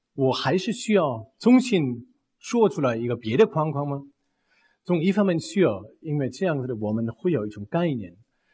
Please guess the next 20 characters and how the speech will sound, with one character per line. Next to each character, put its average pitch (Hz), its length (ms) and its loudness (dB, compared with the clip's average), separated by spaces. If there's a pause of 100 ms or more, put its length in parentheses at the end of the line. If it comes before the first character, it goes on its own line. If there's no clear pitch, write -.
(160)
但 185 160 2
是 185 80 -2
从 185 180 0
另 156 240 2
外 214 140 2
一 - 20 -2
方 156 160 -8
面， 123 160 -4
我 107 100 -4
很 127 220 -2
希 240 240 0
望 104 300 0
这 202 100 2
样 185 140 4
的 139 80 0
说 190 260 4
法 113 160 -4
不 156 160 0
要 185 140 6
再 117 320 2